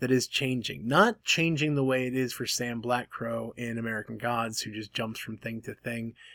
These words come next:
as it suits her and as it fits her and, and as she finds herself in that place. No, I want a faith that changes because I'm confronted with Jesus, the Christ, the Son of the ever-living God.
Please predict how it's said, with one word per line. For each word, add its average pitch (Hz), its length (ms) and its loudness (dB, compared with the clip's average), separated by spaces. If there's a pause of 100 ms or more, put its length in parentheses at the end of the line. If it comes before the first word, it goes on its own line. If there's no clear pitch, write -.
(100)
as 120 200 -2
it 110 120 -4
suits - 380 4
her 120 220 4
and 107 100 -4
as 104 160 -4
it - 100 -6
fits - 380 -2
her 117 240 0
and, 110 400 -4
and 110 340 -6
as 117 200 -4
she 120 100 -2
finds 120 400 -4
herself 113 380 -6
in 113 220 -6
that 101 200 -8
place. - 400 -10 (640)
No, 131 100 4
I 135 60 6
want 196 220 6
a - 20 2
faith 160 320 4
that 139 140 2
changes 139 440 0
because 123 340 -2
I'm 131 180 0
confronted 120 920 -4 (100)
with 117 300 -8
Jesus, 107 680 -4
the 120 120 -2
Christ, - 720 -4
the 120 120 -2
Son 131 260 0
of 120 100 -4
the 120 140 -2
ever-living 113 520 -4
God. 110 360 -12